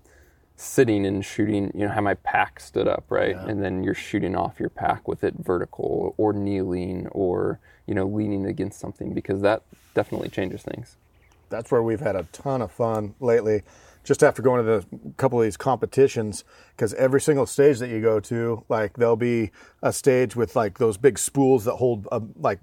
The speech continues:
Speaker 2: wire, like, big wire. And so, and there'll be teetery spools, and you have to shoot off these spools,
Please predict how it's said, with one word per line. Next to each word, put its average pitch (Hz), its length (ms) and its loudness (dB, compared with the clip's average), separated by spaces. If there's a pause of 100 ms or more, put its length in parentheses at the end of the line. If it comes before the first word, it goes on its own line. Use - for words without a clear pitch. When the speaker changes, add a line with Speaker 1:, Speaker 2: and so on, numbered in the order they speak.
(100)
Speaker 2:
wire, 120 640 2
like, 101 240 -4
big 117 180 0
wire. 113 420 0 (340)
And 104 100 -8
so, 120 260 4
and 127 160 -2
there'll 120 100 0
be 110 180 0
teetery 120 580 -2
spools, 120 680 0
and 104 80 -8
you 98 80 -6
have 123 320 0
to - 80 -14
shoot 120 240 -2
off 104 220 0
these 98 180 -10
spools, 101 560 -6